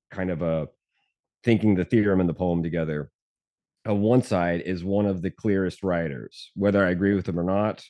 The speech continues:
on certain issues, fine. But his style, at least his,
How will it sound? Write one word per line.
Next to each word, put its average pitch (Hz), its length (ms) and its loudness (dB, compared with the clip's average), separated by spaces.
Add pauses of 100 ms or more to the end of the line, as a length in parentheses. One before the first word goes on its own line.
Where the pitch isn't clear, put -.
on 85 180 -6
certain 85 260 -6
issues, 127 580 -2
fine. 71 340 -8 (160)
But 101 340 2
his 110 560 0
style, 104 640 -2
at 92 160 -4
least 98 320 -4
his, 90 540 -8